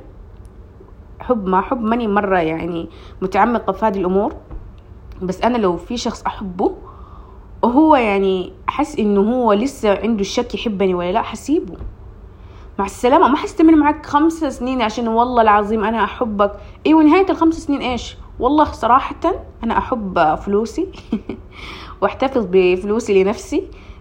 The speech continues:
لا، يعني، تخسري عمر وتخسري أيام وتخسري وقت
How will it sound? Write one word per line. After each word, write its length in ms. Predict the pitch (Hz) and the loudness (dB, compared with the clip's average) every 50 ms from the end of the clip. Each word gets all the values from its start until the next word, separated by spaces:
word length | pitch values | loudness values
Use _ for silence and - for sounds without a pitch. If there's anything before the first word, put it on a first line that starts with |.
| - - | -6 2
لا، 260 | 208 233 233 202 - | 4 6 6 6 6
يعني، 260 | - 185 185 185 190 | 4 2 2 2 0
تخسري 460 | 190 - 285 - - - 233 202 202 185 | 0 -2 -4 -4 -2 -2 2 2 4 4
عمر 320 | 214 277 302 208 156 - - - - - | 4 4 2 2 0 -4 -8 -14 -12 -10
وتخسري 460 | 190 - 254 - - - 240 202 190 | -6 -6 -6 -8 -4 -2 2 2 4
أيام 500 | 185 185 190 202 233 269 311 269 185 165 - - - - - | 4 4 2 2 4 4 2 2 0 -4 -10 -14 -12 -6 -6
وتخسري 440 | 196 190 262 262 - - - 196 | -4 -2 -4 -6 -2 -2 0 2
وقت 340 | 180 214 285 - - - - | 4 4 4 2 0 -8 -14